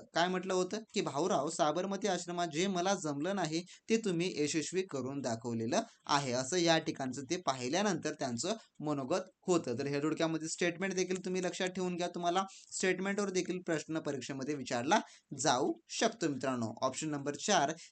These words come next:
याचं उत्तर होणार असेल. त्यानंतरचा सोळावा प्रश्न आपला, हरिभाऊ फाटक व बाबू काका कानिटकर यांनी महर्षी वीरा शिंदे यांना खालीलपैकी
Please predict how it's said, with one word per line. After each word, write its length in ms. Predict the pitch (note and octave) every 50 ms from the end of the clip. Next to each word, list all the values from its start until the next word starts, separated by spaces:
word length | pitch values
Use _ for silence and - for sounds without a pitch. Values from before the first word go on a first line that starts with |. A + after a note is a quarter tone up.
| -
याचं 260 | F#3+ G3 F#3+ F#3+ G#3+ G3+
उत्तर 320 | F#3+ E3+ - - D3 C#3+
होणार 420 | C#3+ C#3 B2+ A#2 G#2+ A2 D#3 G3+ A#3 - - - _ -
असेल. 340 | - A2+ - G#2+ G#2 F#2 - _ _ _ _ _ _ _ -
त्यानंतरचा 480 | G3 G#3 G#3+ G#3+ A3 A3 G#3 A3+ A3 G#3+
सोळावा 400 | A3 A3 G3 F#3 F3+ F3+ F#3 F#3
प्रश्न 340 | F#3 F#3 F3 E3+ - F#3+ F3+
आपला, 340 | F3 E3+ E3+ E3+ F3 F3+ - - - - _ _ _ _ - -
हरिभाऊ 440 | F3 F3+ G#3 G#3+ G#3 G#3+ A3 A3 G#3+ A3
फाटक 440 | G#3 F#3+ F#3+ F#3 G#3+ G#3+ G#3+ -
व 200 | E3+ E3+ F3+ F#3
बाबू 360 | F3 E3+ D#3 D3 D3 D#3+ F#3 F#3+
काका 480 | - F#3 F3 E3+ E3+ - F3+ F3+ G3+ A#3 - _ _ _ _ -
कानिटकर 560 | - D#3+ D#3+ E3+ G3+ G#3+ - - E3+ D#3 D3 C#3+ C#3+ D3
यांनी 460 | D#3 E3 E3+ F3+ G3+ G3 D#3+ D3+ D#3+ - _ -
महर्षी 580 | D#3 D#3+ D#3+ D#3+ F3 F#3+ G3+ G3+ G3 - A3+ A3
वीरा 300 | G3 F#3 F3+ F3+ F3+ F3 F3
शिंदे 340 | - F3 E3 E3 D#3+ E3+ E3+
यांना 300 | E3 D#3 D#3 D#3+ D#3+ D#3
खालीलपैकी 600 | - E3 D3+ D#3 E3 E3 F3 E3 D#3 D#3+ E3+